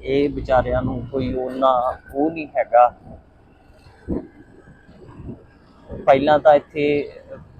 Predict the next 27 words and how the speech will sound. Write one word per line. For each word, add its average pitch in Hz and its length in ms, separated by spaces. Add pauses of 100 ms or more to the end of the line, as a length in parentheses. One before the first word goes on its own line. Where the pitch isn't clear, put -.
ਪੜ੍ਹਾਈਆਂ 139 380
ਪੜ੍ਹੂਈਆਂ 147 400
ਇੰਨੀਆਂ 135 320
ਨਹੀਂ 135 220
ਸੀਗੀਆਂ, 127 460
ਹੁਣ 147 260
ਸਰਕਾਰਾਂ 131 560
ਚਲੋ 131 320
ਆ 120 140
ਗਈਆਂ 120 280
ਵਧੀਆ, 131 300
ਉਹਨਾਂ 135 220
ਨੇ 135 180
ਸਕੂਲ 127 400
ਸਕਾਲ 123 380
ਬਣਵਾਤੇ, 131 600 (560)
ਕਿਉਂਕਿ 151 200
ਦੂਰ 143 560 (100)
ਛੋਟੇ 147 240
ਬੱਚਿਆਂ 135 320
ਨੂੰ 139 160
ਪੜ੍ਹਨ 139 240
ਜਾਣਾ 135 280
ਬੜਾ 110 220
ਔਖਾ 113 340
ਹੁੰਦਾ 101 300
ਸੀ। 117 200